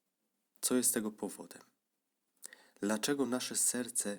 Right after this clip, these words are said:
nie jest tak przepełnione radością? Może coś stanowi w nas ograniczenie i to my nie pozwalamy, aby Duch Święty w całej prawdzie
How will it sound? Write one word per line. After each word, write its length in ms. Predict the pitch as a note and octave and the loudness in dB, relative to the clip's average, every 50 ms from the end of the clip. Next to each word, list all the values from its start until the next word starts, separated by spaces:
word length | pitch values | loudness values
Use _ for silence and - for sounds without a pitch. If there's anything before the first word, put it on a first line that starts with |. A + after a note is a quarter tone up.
| - - - | -8 -6 -2
nie 140 | G#2 A2 A2 | 2 2 4
jest 240 | G#2+ G#2+ - - | 4 4 4 2
tak 160 | - A2+ - - | 0 -4 -6 -6
przepełnione 640 | - - - G2+ - G#2+ G#2 G#2 G#2+ G#2 G#2 G2+ G2 | -6 -6 -6 -4 -4 -2 -2 0 0 -2 -2 -4 -4
radością? 720 | - G2 F2+ - E2+ D#2+ - - - - - - - - _ _ _ _ _ _ _ _ _ _ _ _ _ _ _ _ _ _ _ _ _ _ _ _ _ - | -6 -6 -6 -6 -6 -6 -4 -6 -6 -6 -8 -12 -20 -20 _ _ _ _ _ _ _ _ _ _ _ _ _ _ _ _ _ _ _ _ _ _ _ _ _ -8
Może 280 | - G2+ F#2+ F#2 G#2 G2+ | -6 -4 -4 -4 -4 -4
coś 200 | - - G2+ - | -4 -2 -2 0
stanowi 520 | - - - G2+ G2+ G2+ G2 F#2 G#2 G2 | 0 0 0 -2 -2 -4 -4 -4 -4 -4
w 60 | F#2+ | -4
nas 180 | G#2 G2+ - - | -2 -2 -2 -2
ograniczenie 880 | - G#2 - G2+ G2 F#2+ F#2+ F#2 F#2 - - G#2+ F#2+ E2+ E2+ E2+ E2+ - _ _ _ _ _ _ _ _ _ _ _ _ _ _ _ _ _ _ - | -4 -6 -6 -4 -4 -2 -2 -2 -4 -6 -8 -8 -8 -8 -10 -14 -16 -18 _ _ _ _ _ _ _ _ _ _ _ _ _ _ _ _ _ _ -10
i 80 | G#2+ G#2 | -10 -6
to 180 | - - G2+ | -4 -2 -2
my 280 | G2 G2+ G#2+ A2+ A#2 A2+ | 0 0 0 0 2 2
nie 140 | G#2+ G#2+ G#2+ | 2 0 0
pozwalamy, 840 | - G#2 F#2+ - - - G2 G2+ G#2 G#2+ G#2+ G2 F2+ F#2 F#2 - - - | -2 -2 -2 -2 -2 -2 -4 -2 -2 -2 -2 -2 -2 -4 -4 -6 -8 -8
aby 280 | - G2+ - - G2 F2 | -8 -6 -4 -2 -4 -4
Duch 260 | - A#2 A#2+ A#2+ - | -2 -2 -4 -2 -2
Święty 580 | - - - - - G#2+ G#2+ G#2+ G#2+ - A2 G#2+ | -2 -2 -2 -2 -2 -2 -2 -2 -2 -4 -4 -2
w 80 | - | 2
całej 340 | - - - G2+ F#2+ F#2 F2+ | 2 2 2 2 -2 -2 -4
prawdzie 540 | - - - F#2+ F#2 F2+ - - - E2+ | -6 -4 -2 -2 -2 -2 -4 -8 -8 -8